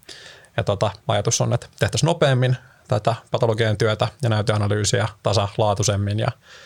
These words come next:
ja tota, näin. Eli, eli tossa, tossa se iso kuva.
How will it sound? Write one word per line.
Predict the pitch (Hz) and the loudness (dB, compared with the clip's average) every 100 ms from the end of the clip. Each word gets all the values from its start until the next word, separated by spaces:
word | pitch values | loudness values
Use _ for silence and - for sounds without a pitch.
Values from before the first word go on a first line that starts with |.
| - - - | -20 -12 -6
ja | 104 | -2
tota, | 104 101 107 110 - _ _ _ _ _ _ _ _ - - - | -2 -2 0 -2 -4 _ _ _ _ _ _ _ _ -16 -12 -2
näin. | 120 113 104 120 | 0 0 0 0
Eli, | 117 110 - | 0 0 -2
eli | 104 | -2
tossa, | 110 - - | 0 0 0
tossa | 110 107 | -2 0
se | 110 | 0
iso | 117 110 | 0 0
kuva. | - 139 147 | -2 -2 -4